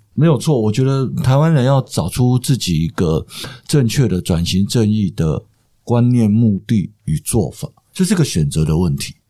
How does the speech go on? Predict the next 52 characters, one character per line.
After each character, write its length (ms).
这 80
不 140
是 140
是 280
与 140
非 240
的 140
问 200
题。 300
我， 240
我 60
必 120
须 120
很 120
务 140
实 160
的 100
讲， 200
任 220
何 140
人 120
做 200
错 180
事 160
都 200
应 40
该 80
被 100
追 160
究， 240
这 100
是 140
一 20
个 120
道 280
德 160
上 320
简 160
单 160
的 80
原 260
则， 140
但 220
落 160
实 120
到 160
我 60
们 80
今 80
天 100
讲 220
的 160